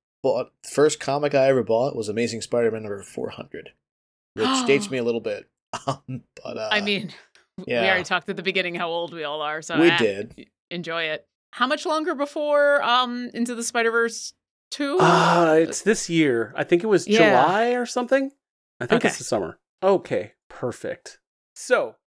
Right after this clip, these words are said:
Speaker 3: you, uh, Marine, uh, starts rascaling down the stairs very quietly.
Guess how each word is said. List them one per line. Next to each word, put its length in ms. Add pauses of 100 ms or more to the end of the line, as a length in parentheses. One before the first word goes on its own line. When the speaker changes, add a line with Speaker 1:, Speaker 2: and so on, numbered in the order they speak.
(260)
Speaker 3:
you, 540
uh, 280
Marine, 600 (260)
uh, 380
starts 440
rascaling 640
down 300
the 80
stairs 560
very 220
quietly. 720